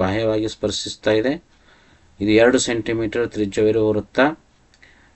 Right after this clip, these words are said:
And this is touching these two circles externally.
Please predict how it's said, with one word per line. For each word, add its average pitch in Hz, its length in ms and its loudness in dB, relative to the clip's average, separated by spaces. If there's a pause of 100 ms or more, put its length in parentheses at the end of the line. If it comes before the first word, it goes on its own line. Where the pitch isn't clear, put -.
And 98 280 0
this 110 240 2
is - 720 0 (340)
touching 117 560 -2 (200)
these 107 320 -2
two 120 140 -4
circles 107 480 0
externally. 113 580 -4